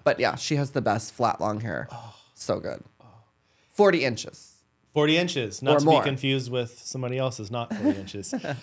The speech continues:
Speaker 2: Um, and the last look, uh,
Speaker 1: No.
Speaker 2: No.
Speaker 1: Ice skating princess? Like, I don't know. It was just a great shape, a love a shoulder, uh, a high shoulder, but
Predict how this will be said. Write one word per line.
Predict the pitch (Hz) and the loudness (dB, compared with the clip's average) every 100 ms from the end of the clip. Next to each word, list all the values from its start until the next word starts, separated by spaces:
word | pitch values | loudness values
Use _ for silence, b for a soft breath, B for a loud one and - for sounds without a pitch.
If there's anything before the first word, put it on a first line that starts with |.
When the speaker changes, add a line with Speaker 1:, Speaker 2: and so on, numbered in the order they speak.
| B B | B B
Speaker 2:
Um, | 175 180 190 | 6 6 4
and | 190 | 2
the | 185 | 6
last | 185 190 214 | 8 6 6
look, | 196 185 185 185 - _ - | 6 6 6 -2 -18 _ -16
uh, | - - 202 220 _ _ _ - | -16 -16 -20 _ _ _ _ 0
Speaker 1:
No. | 127 107 107 _ | 0 0 -8 _
Speaker 2:
No. | 127 107 95 95 _ _ _ _ b b b b - | -10 -8 -8 -14 _ _ _ _ b b b b 4
Speaker 1:
Ice | 160 175 | 4 4
skating | - 165 156 156 156 151 147 _ _ _ _ _ _ _ _ _ _ _ _ _ _ - | 2 2 4 2 2 0 -2 _ _ _ _ _ _ _ _ _ _ _ _ _ _ 0
princess? | 156 170 247 294 349 190 | 2 4 4 2 2 2
Like, | 165 - | 2 4
I | 147 | 4
don't | 139 | 6
know. | 131 120 | 4 4
It | 92 | 2
was | 123 | -2
just | 139 135 - B B | -4 -4 -12 B B
a | 135 | 0
great | 135 190 170 | 6 6 6
shape, | 175 170 165 156 | 4 4 4 4
a | |
love | 135 143 | 4 4
a | |
shoulder, | - 143 139 120 123 127 b b b | 2 2 4 2 0 -4 b b b
uh, | - 120 - | 2 4 4
a | 110 | 2
high | 127 | 2
shoulder, | 127 135 120 120 113 113 | 0 2 2 2 2 0
but | 113 - | 0 -2